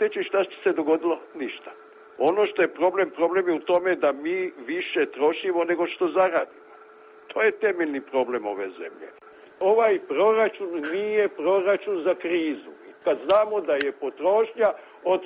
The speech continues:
četrdeset posto u G D P-u, bar za jednu trećinu previsoka. Pa mi imamo to što ima Njemačka, ali Njemačka ima per capita tridesetak tisuća eura. To je tri puta više nego što ima Hrvatska.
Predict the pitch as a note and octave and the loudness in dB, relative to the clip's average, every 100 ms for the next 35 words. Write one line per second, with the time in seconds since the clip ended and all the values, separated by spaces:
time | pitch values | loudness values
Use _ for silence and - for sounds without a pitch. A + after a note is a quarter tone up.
0 | - E3 - C#3 C#3 F#3+ G3+ G#3+ F3 - | -4 -4 -4 -4 -2 0 0 -2 -2 -2
1 | F#3+ D#3+ - - B2+ - - F3 F3+ - | 2 2 0 -12 -16 -16 -6 0 0 0
2 | F#3 F3+ C#3 B2+ - A3+ B3 B3 A#3 - | -2 -2 -4 -6 -4 -2 0 0 0 -4
3 | - - - A3+ A3 - - - A2+ D#3+ | -18 -6 2 2 2 -4 -18 -6 2 2
4 | D3+ C#3+ G3 G3+ F#3 F#3 B2+ - - - | 2 0 0 0 0 -2 -2 -10 -16 -4
5 | F3+ G3 G#3+ F3+ E3 E3+ C3 - - - | -2 0 -2 -4 -4 -4 -4 -6 -12 -20
6 | - - - - - A3+ C4 C4 C4 A#3 | -20 -20 -20 -20 -4 -2 0 0 0 0
7 | A3 A#3 A3+ A#3+ A#3+ A#3+ A#3+ A#3+ B2+ - | 2 2 2 -2 -2 -2 0 0 -2 -2
8 | - F#3+ A#3+ A3 - A#3+ G#3+ G3+ - A3+ | -2 0 0 -2 -2 0 0 0 0 0
9 | A3+ - G3 - F3+ F3 A3 G#3+ G3+ - | 0 -4 -6 -4 -2 0 0 0 0 -4
10 | G#3 A3+ - G#3+ A3+ C#3+ - - - - | -8 -8 -2 2 4 2 -2 -16 -20 -20
11 | - - G3+ F#3 - A3+ - A#3 G#3 G#3 | -20 -4 0 0 0 -6 -6 -2 0 0
12 | A#3+ G#3+ G3+ - G3 G3+ - F3+ D3 - | -4 -6 -6 -4 0 0 0 -4 -4 -6
13 | - | -10